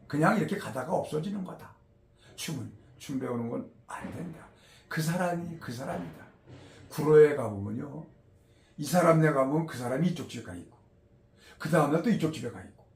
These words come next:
그 사람이 그 사람이 댕기는 거예요. 그 사람이. 여러분, 전국을 모으면 다르죠. 그리고 행사, 행사 같은 거, 전국 행사 같은 거 하면 여러분들 이거 없애고 모텔로 그렇게 많이 가요. 테레비 보세요. 테레비,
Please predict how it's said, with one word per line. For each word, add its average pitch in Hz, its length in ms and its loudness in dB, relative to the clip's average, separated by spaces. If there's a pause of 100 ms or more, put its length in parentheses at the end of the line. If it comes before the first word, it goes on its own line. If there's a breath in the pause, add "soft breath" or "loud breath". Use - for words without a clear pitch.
(400 loud breath)
그 - 140 -10
사람이 262 440 2
그 240 120 -2
사람이 170 360 2
댕기는 117 440 -4
거예요. 104 240 -10
그 - 120 -8
사람이. 92 280 -10 (800)
여러분, - 300 -16 (880 soft breath)
전국을 214 580 2
모으면 151 380 2
다르죠. 92 540 -14 (360 soft breath)
그리고 190 240 -2
행사, 233 480 -2 (480 soft breath)
행사 247 340 0
같은 208 280 0
거, 214 120 0
전국 170 340 -6
행사 160 240 -4
같은 156 320 -8
거 131 140 -8
하면 151 200 -14 (260 loud breath)
여러분들 131 540 -2 (140)
이거 147 260 0
없애고 120 300 -6
모텔로 214 460 0
그렇게 170 220 -6
많이 113 260 -8
가요. 107 240 -8 (1000 loud breath)
테레비 320 340 0
보세요. 311 380 -2
테레비, 170 460 -2